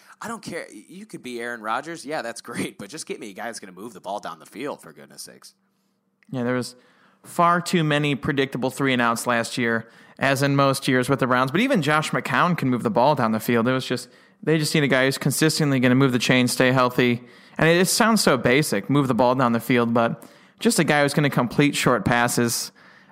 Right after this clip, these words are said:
Speaker 2: who can just not get s-, <laughs> sacked when there is good protection, just, you know, get himself sacked.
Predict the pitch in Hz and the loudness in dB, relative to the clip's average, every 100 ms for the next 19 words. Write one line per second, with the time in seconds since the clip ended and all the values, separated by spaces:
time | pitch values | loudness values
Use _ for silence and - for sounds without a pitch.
0 | _ _ - 147 151 165 143 127 - _ | _ _ -4 0 2 2 0 -2 -8 _
1 | _ _ _ _ - 139 156 - - 151 | _ _ _ _ -4 0 2 0 0 2
2 | 165 160 151 - - - - - - 139 | 2 2 0 0 -4 -2 -2 -2 0 2
3 | 143 143 - - - - - - _ - | 2 0 -4 -14 -18 -20 -20 -20 _ -4
4 | 139 160 165 151 147 135 151 131 - - | 0 2 4 4 2 2 0 0 -2 0
5 | 123 120 131 123 120 120 127 117 131 120 | 0 0 -2 0 -2 -2 0 2 0 0
6 | 127 120 - 123 120 - | 0 -2 0 0 0 -4